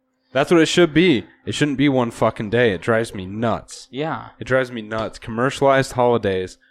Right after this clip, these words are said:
Speaker 1: drive me fucking up the wall. But it's hard, like,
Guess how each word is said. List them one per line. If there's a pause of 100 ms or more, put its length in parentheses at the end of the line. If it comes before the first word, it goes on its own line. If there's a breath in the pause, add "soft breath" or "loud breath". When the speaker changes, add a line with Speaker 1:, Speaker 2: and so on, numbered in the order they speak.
(160)
Speaker 1:
drive
me
fucking (160)
up
the
wall. (300 loud breath)
But
it's
hard,
like,